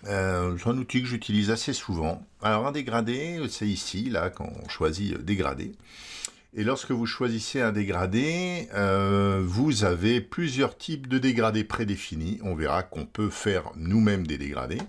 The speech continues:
D'accord ? Ensuite, vous avez des styles de dégradés. Ensuite, vous avez un mode de fusion. Ça, on l'a déjà vu. Vous avez une opacité du dégradé. On peut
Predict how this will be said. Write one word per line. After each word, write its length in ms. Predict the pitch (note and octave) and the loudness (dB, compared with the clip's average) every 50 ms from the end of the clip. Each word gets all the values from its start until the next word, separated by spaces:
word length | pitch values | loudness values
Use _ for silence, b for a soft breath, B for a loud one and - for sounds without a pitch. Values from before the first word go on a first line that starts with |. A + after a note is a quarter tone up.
| B B B B B B B B B B B B B | B B B B B B B B B B B B B
D'accord ? 460 | - - G#2 - - - C3+ D#3 D#3 - G2+ | -8 -8 -2 2 4 4 4 4 0 -2 -4
Ensuite, 260 | G2 - - A#2+ A2 | -6 -4 -4 -4 -4
vous 180 | G2 G2+ F#2+ F#2 | -4 -2 0 2
avez 220 | F#2 F2 G2 F#2+ | 2 2 2 0
des 140 | F2+ F2+ F2 | 0 0 -2
styles 480 | - - - - - C3+ C#3+ C#3 B2 | -2 -4 -4 -4 -2 -2 0 0 0
de 100 | G#2+ G2 | 0 0
dégradés. 640 | E2+ E2+ D#2+ D#2+ D#2+ C#2+ D2+ D#2 F#2 B2 D3+ D#3 - - | 0 0 0 0 -2 -2 -2 0 2 2 2 2 0 0
Ensuite, 360 | G2 F2+ - - - A#2+ G2+ | -2 -4 -2 -2 0 0 0
vous 160 | F2+ F2+ D#2+ | 0 0 0
avez 160 | F2 D#2+ D#2 D#2+ | 0 0 0 0
un 140 | C#2+ C#2 | -2 0
mode 260 | D2 F2 A2+ A#2 A2 G2 | 2 2 2 2 0 -2
de 100 | G2 F#2 | -2 -2
fusion. 560 | - - - E2 C#2+ D2 F#2 A2 C#3+ E3 D#3+ - - - | -2 -4 -6 -6 -4 0 2 2 2 0 -2 -6 -10 -12
Ça, 380 | - - - D2+ D2+ D#2 - - | -10 -6 -2 -2 0 -2 -2 -4
on 60 | F2 | -4
l'a 140 | D#2 C#2 C#2 | -4 -4 -4
déjà 260 | C#2 D2 C2+ C#2+ C#2+ | -4 -6 -6 -4 -2
vu. 140 | D2+ G#2 C3+ | 2 2 2
Vous 180 | C#3+ C4 F2 E2 | 2 0 -2 -4
avez 160 | D2+ D2+ D#2+ | -2 -2 -2
une 160 | D2+ D#2+ G2 | 0 2 2
opacité 640 | A#2+ B2+ - - A2+ G#2 - - - F#2+ - F2+ D#2+ | 2 2 2 0 0 0 -2 -6 -8 -10 -8 -8 -8
du 140 | D2+ D#2 C2 | -8 -8 -10
dégradé. 560 | C2 B1+ C#2 A#1+ B1+ C2 D#2+ G#2+ - A3+ B B B B B B B B B B B B B - | -10 -10 -10 -10 -8 -6 -6 -6 -6 -6 B B B B B B B B B B B B B 0
On 60 | A2+ A2 | 0 0
peut 300 | A2 - B2+ B2+ - | 2 2 0 0 0